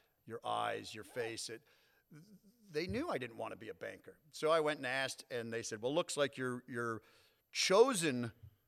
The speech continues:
activities are communications," uh, 'cause I wrote for the paper, I was on the radio station,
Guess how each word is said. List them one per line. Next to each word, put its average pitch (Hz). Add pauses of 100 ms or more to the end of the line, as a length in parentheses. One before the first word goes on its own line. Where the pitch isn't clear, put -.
(160)
activities 120 (680)
are 113 (160)
communications," 147 (440)
uh, 113
'cause 110
I 117
wrote 123
for 123
the 120
paper, 127
I 120
was 120
on 120
the 120
radio 120
station, 123